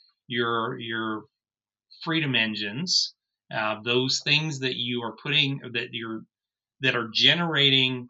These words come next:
the extra income you need to pay off debt, to build up your investments and your overall,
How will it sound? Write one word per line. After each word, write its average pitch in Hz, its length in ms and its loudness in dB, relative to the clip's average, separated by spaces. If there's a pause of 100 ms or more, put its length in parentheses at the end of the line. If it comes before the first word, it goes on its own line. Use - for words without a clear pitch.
(220)
the 117 180 2
extra - 400 -2
income 127 460 -4
you 120 180 -2
need 117 300 -2
to - 160 -20
pay 113 140 0
off 101 180 0 (100)
debt, 120 300 4 (880)
to 113 480 0 (100)
build 123 300 2
up 123 220 0
your 117 160 -4
investments 143 800 0
and 110 160 -8
your 107 220 -4
overall, 127 760 0